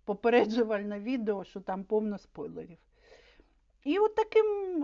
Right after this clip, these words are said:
образом, бачите, е, все ж таки в мене знаходяться глядачі. І,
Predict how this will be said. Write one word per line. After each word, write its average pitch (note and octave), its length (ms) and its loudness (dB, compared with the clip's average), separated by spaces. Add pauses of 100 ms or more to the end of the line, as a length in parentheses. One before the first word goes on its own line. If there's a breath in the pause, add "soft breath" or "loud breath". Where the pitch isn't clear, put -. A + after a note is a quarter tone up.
образом, E4+ 640 2
бачите, D#4+ 520 2
е, A3 840 -2 (720)
все - 240 -2
ж E4 100 -12
таки E4 220 -6
в F4+ 40 -4
мене F4+ 300 0
знаходяться E4 720 -2
глядачі. B3 720 -4 (580 soft breath)
І, A#3 500 -2